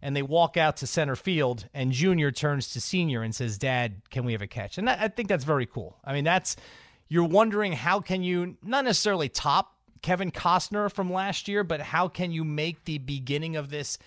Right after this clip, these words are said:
as impactful year after year after year? That was a pretty good follow-up, having the Griffies. I would imagine the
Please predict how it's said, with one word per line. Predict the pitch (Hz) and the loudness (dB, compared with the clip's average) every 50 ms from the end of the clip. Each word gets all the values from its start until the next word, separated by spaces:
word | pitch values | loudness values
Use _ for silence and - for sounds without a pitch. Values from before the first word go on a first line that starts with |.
| - - - - _ _ _ | -20 -20 -20 -20 _ _ _
as | - 147 147 151 135 143 | -2 -2 0 0 0 0
impactful | 143 135 117 - 131 131 139 - - - - 156 151 135 | -2 0 0 0 2 2 2 2 0 -2 -4 -2 -2 -2
year | 120 123 135 143 143 143 | -4 -2 -2 0 0 2
after | 139 135 - - - 131 | 2 0 0 -2 -4 -4
year | 120 123 135 139 135 | -4 -2 -2 -2 0
after | 135 131 - - 139 | 0 -2 -2 -4 -6
year? | 123 135 151 160 | -4 -4 -2 0
That | 156 185 208 262 | 2 2 2 2
was | 311 - | 2 0
a | 269 | -4
pretty | - - - 240 233 226 214 208 196 - - _ _ _ _ _ _ _ _ - | -4 -2 -2 0 0 2 0 -2 -2 -6 -8 _ _ _ _ _ _ _ _ -2
good | 143 170 185 156 | 4 4 4 4
follow-up, | - - 175 160 156 147 123 107 90 - _ _ - | 4 2 4 4 4 2 0 -4 -6 -10 _ _ -10
having | 120 139 143 147 151 147 139 135 135 - - 135 | -6 -4 -4 -2 -2 -4 -4 -6 -8 -12 -12 -8
the | 127 139 | -6 -6
Griffies. | 120 117 127 151 156 151 - 107 101 98 107 - - - - - - _ _ _ _ _ _ _ - _ _ _ _ _ _ - | -4 -2 0 0 0 -2 -4 -8 -8 -8 -10 -12 -16 -18 -20 -20 -20 _ _ _ _ _ _ _ -20 _ _ _ _ _ _ -10
I | - - 151 156 | -6 -4 -2 -2
would | 156 156 147 | 0 0 0
imagine | 139 139 143 160 185 214 226 160 175 151 139 139 | -2 0 0 0 0 0 0 0 -2 -2 -2 -2
the | 135 | -4